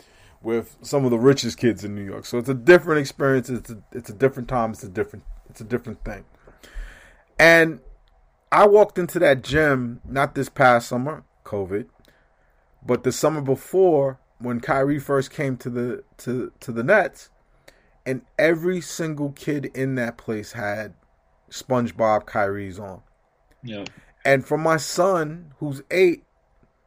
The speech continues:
Speaker 1: the way he sees basketball isn't through the prism of Charles Oakley and, and, and, uh, uh, Patrick Ewing. And even when he plays with those, like, classic teams on,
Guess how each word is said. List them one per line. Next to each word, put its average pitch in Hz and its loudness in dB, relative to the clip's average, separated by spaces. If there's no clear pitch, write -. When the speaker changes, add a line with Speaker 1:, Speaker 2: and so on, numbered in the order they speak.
Speaker 1:
the 131 2
way 160 2
he 170 -6
sees 156 -8
basketball 135 0
isn't 120 -4
through 113 -6
the 110 -12
prism 110 -8
of 95 -14
Charles 107 -2
Oakley 104 -10
and, 98 -20
and, 107 -16
and, 107 -14
uh, 87 -14
uh, 92 -6
Patrick 113 -6
Ewing. 117 -8
And 143 -2
even 180 0
when 170 -2
he 180 -4
plays 175 2
with 151 -8
those, 151 0
like, 135 -2
classic 160 -4
teams 156 -8
on, 127 -6